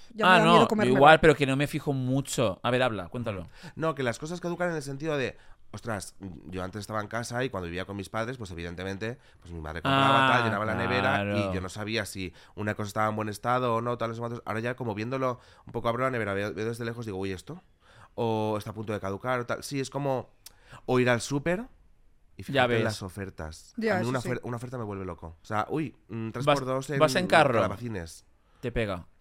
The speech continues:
Speaker 3: Sí, sí, sí, sí. Pero es como también una cosa de, de persona mayor ya,
Speaker 2: Sí.
Speaker 3: ¿no? Como el, sí.
Speaker 1: Yo es, hay que decir que desde los dieciocho años tenía mi carro ya de la compra oficial de ir arrastrando.
Speaker 2: Sí, sí, sí, sí.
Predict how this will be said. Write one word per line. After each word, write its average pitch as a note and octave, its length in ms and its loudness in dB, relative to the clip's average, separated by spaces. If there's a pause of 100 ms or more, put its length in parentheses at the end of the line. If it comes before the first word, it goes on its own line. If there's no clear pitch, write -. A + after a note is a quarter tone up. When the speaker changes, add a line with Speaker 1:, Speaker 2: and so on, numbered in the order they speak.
(160)
Speaker 3:
Sí, G#2+ 240 -8
sí, G2+ 140 -10
sí, F#2+ 140 -12
sí. F#2 220 -12
Pero F#2+ 100 -8
es F#2 60 -12
como A2+ 140 -10
también A2+ 220 -4
una C3 100 -4
cosa A2+ 240 -10
de, B2+ 120 -4
de G2+ 120 -6
persona F#2 280 -8
mayor A2+ 340 -6
ya, G#2+ 220 -2
Speaker 2:
Sí. A#2+ 60 -6
Speaker 3:
¿no? A#2+ 220 -8 (300)
Como G2+ 340 -4
el, F2+ 360 -6 (160)
sí. A#2+ 260 -12 (180)
Speaker 1:
Yo A3 400 0
es, A3+ 220 -6
hay G#3+ 120 -4
que A3+ 100 0
decir A3+ 280 -4
que A3+ 140 0
desde F#3+ 180 -4
los F3+ 120 -4
dieciocho F#3+ 400 -6
años G3 240 -8
tenía F#3+ 260 -4
mi F#3+ 120 -2
carro F#3+ 340 -4
ya F#3 100 -6
de F3+ 80 -6
la E3+ 80 -8
compra F3 380 -8 (320)
oficial G3+ 480 -2
de F#3 80 -2
ir F#3 80 0
arrastrando. F3+ 560 -6
Speaker 2:
Sí, A2+ 160 -2
sí, F#2+ 120 -10
sí, F2+ 140 -10
sí. - 180 -10